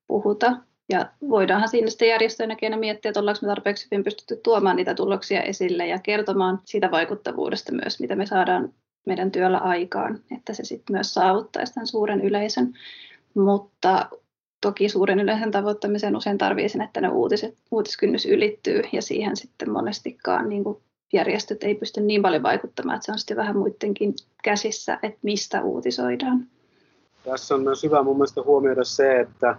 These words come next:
Speaker 2: että kyllähän Suomikin niin kuin vastaa hyvin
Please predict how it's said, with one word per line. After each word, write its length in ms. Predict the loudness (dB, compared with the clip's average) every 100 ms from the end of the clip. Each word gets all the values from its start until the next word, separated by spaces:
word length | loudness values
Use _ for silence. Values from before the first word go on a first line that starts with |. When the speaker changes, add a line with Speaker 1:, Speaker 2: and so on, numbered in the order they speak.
| -4 -20 _ _ -16
Speaker 2:
että 220 | -14 -8
kyllähän 400 | 0 2 2 0 -2 -6
Suomikin 580 | -2 0 2 0 -2 -2
niin 120 | -4
kuin 160 | -4 2
vastaa 760 | 2 0 -2 0 0 0 -4 -10 _ _
hyvin 560 | 0 2 2 2 -2